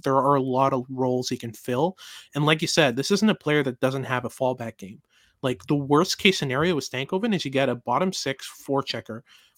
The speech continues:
who's going to bring the energy level up for your entire lineup, um, and give you a, such a good shift that you can just throw your first line out there and the other team's exhausted and can just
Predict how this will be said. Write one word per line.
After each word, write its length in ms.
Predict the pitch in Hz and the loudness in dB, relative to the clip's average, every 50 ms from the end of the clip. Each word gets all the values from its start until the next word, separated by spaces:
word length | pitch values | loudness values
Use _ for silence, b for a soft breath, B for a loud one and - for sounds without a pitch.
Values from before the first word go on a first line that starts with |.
| b b _ | b b _
who's 160 | - 139 131 | -8 -8 -6
going 300 | - - 139 139 135 135 - | -4 -2 0 0 0 0 -2
to 420 | - - 139 127 127 127 123 127 127 b b b b b b _ - | -4 -4 -2 0 0 0 0 -2 -4 b b b b b b _ -6
bring 320 | 147 139 151 180 214 226 | -2 0 2 4 4 4
the 180 | 202 202 156 - | 2 0 0 0
energy 320 | 147 165 160 156 - 143 | 0 0 -2 -2 -2 -4
level 280 | 131 123 123 123 127 - | -4 -4 -4 -4 -6 -6
up 180 | 127 123 - - | -6 -8 -8 -8
for 100 | - 131 | -8 -6
your 120 | 123 120 | -6 -6
entire 400 | 117 110 - - - 127 127 123 | -8 -10 -6 -4 -2 -2 -2 -2
lineup, 480 | 120 120 123 123 127 113 104 - _ _ _ _ b b b b b b _ _ - | -4 -4 -6 -6 -8 -10 -12 -16 _ _ _ _ b b b b b b _ _ -8
um, 420 | 131 123 123 120 117 120 117 113 - _ | -6 -4 -4 -6 -8 -10 -12 -16 -8 _
and 220 | - 160 143 135 | -4 -2 -2 -2
give 160 | - 156 139 131 | 0 -2 0 0
you 180 | 147 143 143 | 0 -2 0
a, 140 | 147 135 131 - | 0 -2 -4 -2
such 280 | - - 185 190 - | 0 2 2 2 2
a 40 | 214 | 2
good 220 | 156 131 160 151 - | 0 2 0 0 2
shift 400 | - - - 156 180 - - - | 2 2 4 2 2 0 -2 -6
that 80 | 139 | -6
you 100 | 127 127 | -6 -4
can 160 | - 139 139 | -4 -4 -4
just 280 | 131 135 - - - - | -4 -4 -6 -8 -6 -4
throw 160 | 143 135 151 | 0 0 0
your 100 | 170 170 | 0 0
first 240 | - - 143 - - | -2 -2 -4 -2 -2
line 180 | 147 143 135 127 | -2 -2 -2 -4
out 200 | 135 143 - - | -6 -6 -4 -4
there 140 | 190 202 | -2 -2
and 120 | 196 175 143 | -2 -2 -2
the 80 | 123 | -2
other 140 | 131 131 147 | -4 -4 -6
team's 260 | - - 151 143 127 | -6 -6 -6 -6 -6
exhausted 760 | 123 113 - 131 127 131 127 127 123 - - - 127 113 117 | -8 -8 -10 -8 -4 -2 -2 -2 -2 -4 -6 -10 -10 -10 -10
and 120 | 123 127 123 | -10 -12 -10
can 100 | 127 123 | -10 -8
just 200 | 123 120 - | -8 -10 -10